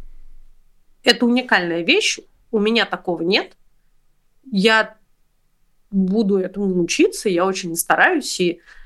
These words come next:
э, ну, правда, я понимаю, что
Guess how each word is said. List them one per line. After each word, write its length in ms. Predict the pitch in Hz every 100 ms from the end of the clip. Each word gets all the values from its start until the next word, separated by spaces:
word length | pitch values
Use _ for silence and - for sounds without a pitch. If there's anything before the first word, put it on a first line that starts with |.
| - - -
э, 480 | - 202 190 185 180 - _ _ _ _ _ _ _ _ -
ну, 220 | 285 262
правда, 380 | 190 240 220 180
я 160 | 180 185
понимаю, 560 | 185 170 185 226 196
что 760 | 185 - - 175 170 170 160